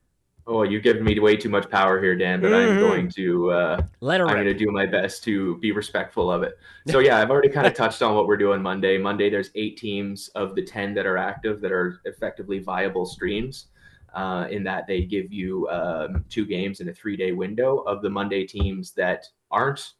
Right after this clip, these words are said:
Speaker 1: effective, uh, let's just say that we're not looking at the Pacers, we're not looking at the Blazers, uh, but I do see good value in the Nuggets, the Pistons, the Clippers, the Lakers, the Pelicans, the Sixers, the Jazz, and the Wizards, uh, in most cases,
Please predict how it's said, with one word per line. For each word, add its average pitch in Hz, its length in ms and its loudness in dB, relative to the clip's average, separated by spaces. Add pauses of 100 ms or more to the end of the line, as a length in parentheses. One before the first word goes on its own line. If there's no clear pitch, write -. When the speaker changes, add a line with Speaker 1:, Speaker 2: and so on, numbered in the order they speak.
Speaker 1:
effective, - 680 -8
uh, 92 300 -4
let's 101 240 -4
just 98 160 -10
say 95 200 0
that 85 140 -2
we're 98 140 -2
not 98 260 -2
looking 104 240 -6
at 90 80 -8
the - 80 -16
Pacers, 90 540 -4
we're 87 140 -4
not 98 260 -4
looking 92 220 -8
at 73 100 -14
the 90 40 -20
Blazers, 78 600 -6 (400)
uh, 78 200 -6
but 85 120 -2
I 85 100 -2
do 98 220 -2
see 98 260 -6
good 92 240 -2
value 90 460 -2
in 92 220 -2
the 87 80 -2
Nuggets, 92 560 -4
the - 120 -10
Pistons, - 540 -6
the - 100 -16
Clippers, 90 460 -4
the 85 100 -4
Lakers, 87 500 -2
the - 100 -16
Pelicans, 90 720 -6 (360)
the - 60 -18
Sixers, 113 600 2
the 80 80 -12
Jazz, 87 500 -2
and 87 180 -6
the 82 60 -6
Wizards, 87 720 -2
uh, 80 400 0 (420)
in 101 200 -8
most 95 380 0
cases, 82 600 -4